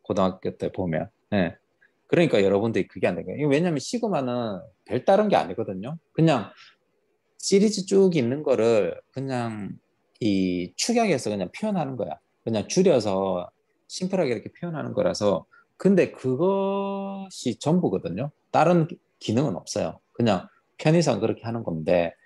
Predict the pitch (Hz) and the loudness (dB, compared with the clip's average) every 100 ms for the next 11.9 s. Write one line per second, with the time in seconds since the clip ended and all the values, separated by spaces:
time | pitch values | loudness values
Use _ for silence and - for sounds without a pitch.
0 | _ _ - 151 160 190 175 127 98 98 | _ _ 0 2 4 4 4 2 0 -4
1 | - 147 135 117 101 87 - _ 110 104 | -4 -6 -6 -4 -4 -4 -6 _ -4 -2
2 | 135 147 123 107 156 160 110 80 - 165 | -2 -4 -4 -6 -2 -2 -2 -4 -6 -8
3 | 143 107 87 95 - - - 82 - - | -6 -6 -6 -8 -10 -10 -8 -10 -10 -4
4 | 92 - 87 82 80 - _ _ - 127 | -4 0 0 0 -2 -10 _ _ 0 4
5 | 95 110 123 151 104 101 104 170 127 - | 4 2 0 0 0 -4 -2 -2 -2 -6
6 | 92 85 82 85 _ - 92 82 - _ | -8 -8 -8 -12 _ -2 -2 -2 -8 _
7 | _ _ _ 135 147 127 107 92 101 98 | _ _ _ 2 4 4 4 2 0 0
8 | 107 92 _ 95 110 92 127 113 - 101 | -2 -8 _ 2 4 2 -2 -6 -2 -2
9 | 90 87 80 82 98 82 80 - - - | -2 -6 -12 -2 -2 -2 -4 -8 -8 -6
10 | 101 101 90 - - - _ - 240 247 | 0 0 0 -8 -20 -20 _ 0 4 4
11 | 190 120 113 151 151 120 113 92 | 4 2 0 -2 0 2 0 -2